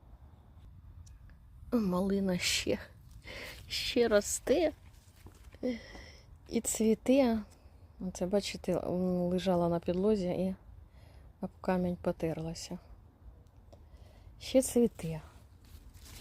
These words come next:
Теж стригти треба. Не підстригати, а зрізати це все. Наступного року буде нова.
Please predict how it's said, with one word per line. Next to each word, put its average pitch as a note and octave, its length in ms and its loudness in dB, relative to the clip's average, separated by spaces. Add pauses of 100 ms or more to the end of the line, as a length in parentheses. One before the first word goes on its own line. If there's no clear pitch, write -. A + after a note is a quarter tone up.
(540)
Теж F3+ 300 -2
стригти - 600 0
треба. G3 540 0 (1600)
Не G#3+ 80 2
підстригати, G3 540 -2
а E3+ 40 -2
зрізати D#3+ 540 -6
це - 140 -14
все. - 300 -14 (1500)
Наступного F#3 640 -4
року G3 260 -4
буде F#3 280 -2
нова. E3+ 460 0